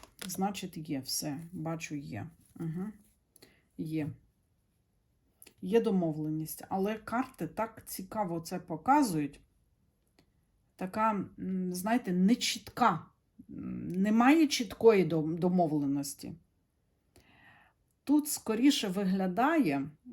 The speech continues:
зараз я спробую це пояснити, тут скоріше виглядає, а, все, що я хочу, я візьму. Все, а, друга сторона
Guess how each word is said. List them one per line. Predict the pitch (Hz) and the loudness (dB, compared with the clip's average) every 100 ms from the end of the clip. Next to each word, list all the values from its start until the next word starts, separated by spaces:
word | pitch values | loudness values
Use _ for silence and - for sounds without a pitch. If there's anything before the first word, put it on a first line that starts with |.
| - | -14
зараз | 180 208 214 196 | -8 -6 -4 -4
я | 202 | -4
спробую | 190 - 190 180 165 156 | -4 -6 -4 -2 -2 -4
це | - 165 | -6 -10
пояснити, | 180 170 165 - 165 151 151 | -6 -6 -6 -4 -6 -4 -8
тут | - 294 | -4 -4
скоріше | - - 226 220 214 | -4 -4 -4 -2 -4
виглядає, | 190 185 190 175 175 147 135 - _ _ _ _ _ _ _ _ _ _ | -2 -2 0 0 0 0 -4 -8 _ _ _ _ _ _ _ _ _ _
а, | - 170 165 160 156 147 - - _ _ _ | -10 -8 -6 -4 -4 -6 -8 -12 _ _ _
все, | - - - 254 | 0 4 8 6
що | 196 - 202 | 4 0 -2
я | 180 208 160 143 165 _ _ _ _ _ _ _ _ _ | 2 4 2 -2 -12 _ _ _ _ _ _ _ _ _
хочу, | - - 214 208 - 311 359 - _ | -12 2 4 4 4 4 4 -4 _
я | 165 196 220 | 0 4 6
візьму. | 240 190 202 165 139 - _ _ _ _ _ _ _ _ - | 4 4 4 4 2 -2 _ _ _ _ _ _ _ _ -10
Все, | - - 233 196 - | -4 2 4 4 2
а, | 185 180 170 170 170 165 | 0 2 2 2 0 4
друга | 214 311 320 | 8 10 8
сторона | 311 294 277 277 269 277 | 6 4 8 8 10 8